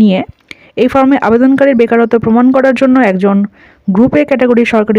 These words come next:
অফিসারের স্বাক্ষর নিতে হবে। অর্থাৎ একজন গ্রুপ এ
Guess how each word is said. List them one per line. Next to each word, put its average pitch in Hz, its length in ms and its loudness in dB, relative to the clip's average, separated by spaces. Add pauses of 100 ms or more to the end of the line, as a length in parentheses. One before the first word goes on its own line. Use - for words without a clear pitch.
অফিসারের 220 400 -2
স্বাক্ষর 226 360 -2
নিতে 220 200 -2
হবে। 180 180 -4 (640)
অর্থাৎ 277 240 0
একজন 226 320 2
গ্রুপ 226 160 -2 (260)
এ - 20 4